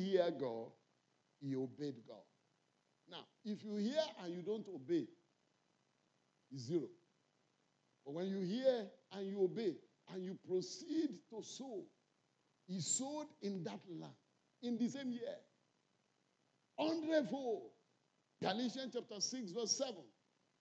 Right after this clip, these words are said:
"Be not deceived. God is not mocked. For whatsoever a man soweth, that's what he's going to reap." God expects us to sow.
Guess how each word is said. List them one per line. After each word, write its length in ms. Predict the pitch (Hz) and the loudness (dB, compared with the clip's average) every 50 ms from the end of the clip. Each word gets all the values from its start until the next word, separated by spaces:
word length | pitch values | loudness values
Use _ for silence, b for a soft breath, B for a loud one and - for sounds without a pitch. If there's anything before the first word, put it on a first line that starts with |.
| _ _ _ _ _ - | _ _ _ _ _ 8
"Be 480 | - 233 277 285 277 269 262 262 247 220 196 | 12 12 12 12 12 12 12 8 2 -4 -4
not 460 | 196 220 254 254 254 254 240 180 147 151 | -2 -2 0 0 0 0 -2 -2 -2 0
deceived. 580 | 226 202 - - 254 233 165 - - - - _ _ _ _ _ - 143 | 2 6 10 10 10 10 10 6 0 -12 -20 _ _ _ _ _ 2 8
God 340 | 262 285 277 254 208 170 - - - - | 10 10 10 10 8 4 0 -4 -6 -2
is 220 | 196 185 185 190 | -2 -2 -2 -2
not 240 | 240 226 - - 165 165 | -4 -6 -6 -6 -6 -4
mocked. 260 | 156 147 135 127 - _ - - _ _ _ _ _ - | -4 -4 -4 -4 -8 _ -20 -20 _ _ _ _ _ -4
For 140 | 180 180 185 | 0 4 10
whatsoever 720 | 202 220 233 226 - 359 381 762 762 762 762 - - - - - - - - - - - | 12 12 12 12 12 12 12 12 12 12 12 12 12 10 10 8 -2 -8 -10 -4 8 12
a 120 | 262 240 233 | 12 12 12
man 260 | 247 294 311 311 247 | 12 10 6 6 4
soweth, 360 | - 220 285 285 262 - - - - - - _ _ - | 4 4 6 8 8 8 8 4 -8 -16 -20 _ _ -8
that's 180 | 220 214 196 - | -6 -6 -2 -2
what 140 | 214 196 156 | -2 -4 -2
he's 140 | 170 160 135 | -4 -6 -4
going 180 | 113 175 180 | -2 -2 -2
to 160 | - 190 180 185 | -2 -2 -2 0
reap." 200 | - 262 - - - _ _ _ _ _ _ _ _ _ _ _ _ _ _ _ _ _ _ _ _ _ _ _ _ _ _ _ _ _ _ _ _ _ _ _ _ _ _ _ _ _ _ _ _ _ _ _ _ _ _ - | 0 0 -2 -4 -10 _ _ _ _ _ _ _ _ _ _ _ _ _ _ _ _ _ _ _ _ _ _ _ _ _ _ _ _ _ _ _ _ _ _ _ _ _ _ _ _ _ _ _ _ _ _ _ _ _ _ 8
God 220 | 269 294 330 330 | 12 12 12 12
expects 500 | 285 226 196 - - 247 240 226 - - 127 | 12 8 8 4 -4 -6 -6 -6 -6 -6 -10
us 180 | 202 196 180 | -12 -14 -12
to 140 | - - 175 | -8 -8 -6
sow. 320 | 139 - 208 214 180 139 | -6 -4 -4 -4 -4 -4